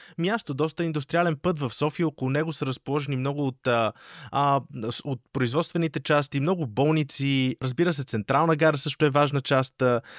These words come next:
за нея. Но, а, знаеш ли дали всъщност тези огромни складове, които се намират, а, в близост до площадта Сточна гара, са изградени още преди Втората световна война или са нещо, което се появява по-късно?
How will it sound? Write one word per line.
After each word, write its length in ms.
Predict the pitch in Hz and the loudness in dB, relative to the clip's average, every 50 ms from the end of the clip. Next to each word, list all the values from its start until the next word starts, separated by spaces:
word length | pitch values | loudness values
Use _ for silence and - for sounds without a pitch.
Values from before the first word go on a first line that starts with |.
| - - | -12 -8
за 140 | 127 117 131 | -2 2 4
нея. 280 | 135 135 131 131 131 - _ - - - - 151 - | 4 6 6 4 2 0 _ -12 -20 -18 -18 -6 -2
Но, 320 | 147 151 156 156 147 143 - _ | 2 4 6 6 6 4 2 _
а, 280 | 139 131 127 127 127 - - | 4 4 6 4 4 2 0
знаеш 380 | 135 110 131 143 165 190 - | 0 0 2 2 2 2 0
ли 60 | 240 208 | 0 0
дали 180 | 202 240 247 | 0 0 0
всъщност 440 | 202 - 247 220 - 208 185 143 - | -2 -2 -4 -4 -2 -4 -4 -2 0
тези 420 | - 175 190 156 170 180 180 175 - | 0 0 0 0 -2 0 0 0 0
огромни 440 | - 139 123 127 147 180 208 214 190 | -2 -4 0 0 0 2 2 0 -2
складове, 500 | - - - 156 156 156 147 147 160 156 - | -2 -4 0 2 2 2 2 2 -2 0 0
които 200 | - 151 143 143 | -2 -4 -4 -4
се 120 | - 143 | -4 -2
намират, 500 | 135 131 131 139 143 139 135 131 _ - | 0 0 2 2 2 2 0 0 _ 0
а, 240 | 131 123 120 120 117 - - - - - - - | 0 2 2 2 0 -2 -8 -18 -20 -20 -14 -4
в 200 | 123 135 127 117 | 0 0 0 2
близост 420 | 113 143 156 151 139 135 123 113 | 2 2 2 2 2 -2 -2 0
до 120 | 113 127 113 | -2 -2 0
площадта 540 | - 127 117 - - 143 135 - - 127 | 0 -2 -4 0 2 2 2 2 0 -4
Сточна 380 | 117 - - 135 123 - - 117 | -4 -2 -2 -2 0 0 -2 0
гара, 280 | 117 151 175 202 208 165 | 2 2 2 2 2 0
са 300 | - - - 147 143 143 | 0 0 0 2 2 2
изградени 760 | 143 135 127 117 135 131 123 131 135 139 139 135 135 131 127 - | 2 0 0 0 0 0 2 2 0 0 0 0 0 -2 -2 -2
още 280 | 127 139 131 - 135 | -2 -2 0 -2 -4
преди 280 | 117 - 123 123 123 131 | -4 -4 -4 -4 -4 -4
Втората 360 | - - 135 127 123 117 - | -2 0 0 0 0 -2 -4
световна 420 | - - 123 - 127 113 120 117 | -6 -6 -4 -2 -2 -2 -2 -4
война 320 | 107 113 120 139 180 226 254 - - - - _ | -4 -4 -2 -2 -2 -2 -2 -6 -12 -20 -10 _
или 140 | 214 214 226 | -2 -2 0
са 120 | 190 - 196 | 0 0 0
нещо, 240 | 190 185 - - | 0 0 -2 -2
което 200 | - - 160 - | -2 -2 0 0
се 80 | - 147 | -2 -4
появява 400 | - 143 139 135 139 131 127 120 | -2 -2 0 2 2 2 2 2
по-късно? 560 | - 120 113 - 117 95 - - 85 85 - | 0 -2 -2 -2 -4 -6 -6 -10 -12 -16 -18